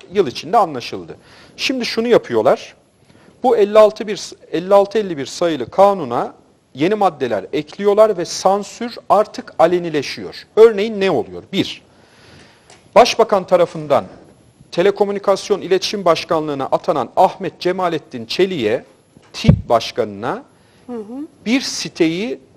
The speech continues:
Speaker 1: doğrudan kapatma yetkisi veriliyor. Yani Ahmet Cemalettin Çelik sabahleyin kalktı, örneğin x x x nokta com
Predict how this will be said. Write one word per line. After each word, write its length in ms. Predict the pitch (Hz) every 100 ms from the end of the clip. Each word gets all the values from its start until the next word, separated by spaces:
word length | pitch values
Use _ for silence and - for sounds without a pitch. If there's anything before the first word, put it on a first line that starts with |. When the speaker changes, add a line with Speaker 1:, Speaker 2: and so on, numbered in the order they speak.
| -
Speaker 1:
doğrudan 560 | 190 233 233 240 254
kapatma 520 | 247 196 202 196 - 196
yetkisi 520 | 170 - 135 - 101
veriliyor. 460 | 87 80 - - - _ _ _ _ _ 220
Yani 240 | 196 175
Ahmet 280 | 208 190 175
Cemalettin 540 | 202 190 170 156 151
Çelik 260 | - 180 135
sabahleyin 520 | - 175 143 131 117
kalktı, 600 | - 185 - - 110 165 -
örneğin 380 | 185 147 139 170 -
x 320 | 220 - - 208
x 260 | 202 - -
x 320 | 202 - -
nokta 300 | 165 - 208 196
com 160 | 175